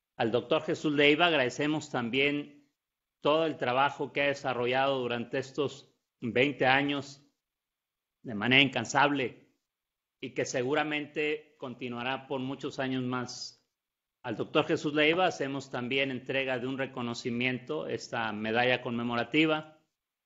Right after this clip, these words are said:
de su trabajo en la institución y un diploma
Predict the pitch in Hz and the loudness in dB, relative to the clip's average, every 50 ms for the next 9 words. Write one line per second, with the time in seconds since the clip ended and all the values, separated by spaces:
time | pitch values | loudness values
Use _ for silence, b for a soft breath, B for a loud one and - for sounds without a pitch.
0 | _ _ _ _ _ _ _ _ _ _ _ - 120 - - 120 - - 120 113 | _ _ _ _ _ _ _ _ _ _ _ -12 -10 -10 -8 -10 -4 0 2 4
1 | 117 127 135 143 139 - - 135 127 127 131 - - 131 117 113 110 113 113 - | 6 8 6 6 4 2 -2 -2 -2 -2 -4 -6 -10 -8 -8 -6 -6 -6 -8 -6
2 | - 135 120 - 139 127 - - 160 160 160 165 165 - - - _ _ _ - | -6 -8 -4 -2 -4 -2 2 2 4 4 4 2 -2 -8 -14 -20 _ _ _ -8
3 | 151 139 139 139 147 147 147 - - 147 143 139 139 139 139 135 127 123 135 - | -6 -4 -2 -2 -2 -4 -4 -4 0 0 0 2 2 0 -2 -2 -4 -4 -8 -16
4 | _ _ | _ _